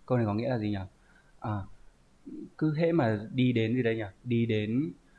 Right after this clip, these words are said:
ờ, những cái quầy bán đồ uống, đúng không?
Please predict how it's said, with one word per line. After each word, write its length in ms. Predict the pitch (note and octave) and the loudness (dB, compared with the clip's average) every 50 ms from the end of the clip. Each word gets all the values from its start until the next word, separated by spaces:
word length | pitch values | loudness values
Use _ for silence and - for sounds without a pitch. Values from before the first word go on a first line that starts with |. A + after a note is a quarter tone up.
| - - - _ - | -20 -20 -20 _ -8
ờ, 240 | - A2+ G#2+ G#2 G#2 | -6 -4 -2 0 0
những 240 | A2 B2+ C#3+ D3+ - | 0 0 -2 -2 0
cái 520 | - A2 G#2+ A2 A2+ A#2 B2 C3 C3+ C#3+ C#3+ C#3 - - _ _ _ _ _ - - - - - - - | 0 2 2 2 2 2 0 0 0 -2 -4 -6 -8 -12 _ _ _ _ _ -20 -20 -20 -20 -20 -6 0
quầy 200 | - A2+ A2 G#2+ | 0 2 2 2
bán 440 | G#2 G#2 G#2 G#2 G#2 A2 B2 C3+ C3 | 2 2 2 0 0 0 2 2 4
đồ 80 | A2 | 4
uống, 400 | A2 A#2 G#2+ G#2+ G#2+ A2 C3+ C#3+ | 4 2 2 2 2 2 0 -2
đúng 140 | A#2+ G#2+ A#2 | -2 -2 -2
không? 140 | B2 C3+ | -4 -4